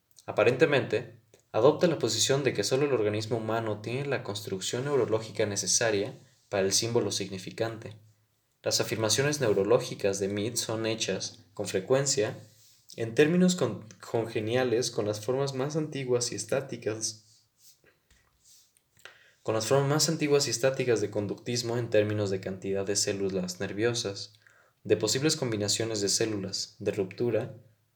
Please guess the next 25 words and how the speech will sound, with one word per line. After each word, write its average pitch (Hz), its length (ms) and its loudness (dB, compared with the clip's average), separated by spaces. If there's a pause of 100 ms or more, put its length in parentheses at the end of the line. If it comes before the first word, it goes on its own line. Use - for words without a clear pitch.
y 120 120 0
reasociación 107 840 0
de 151 60 2
elementos 117 520 -2
de 98 80 0
antiguas 120 440 -2
asociaciones 113 840 -4 (180)
antes 135 460 0
que 110 100 0
en 98 100 -4
términos 113 400 -2
de 104 100 0
las 98 220 0
concepciones 104 640 -2
análogas 107 580 0
más 113 180 -2
dinámicas 127 760 -4 (460)
que 110 120 0
se 104 140 2
puede 110 240 4
encontrar 101 460 0
en 95 180 -2
Chi-, - 260 -4
en 98 180 -6
Child, 123 400 2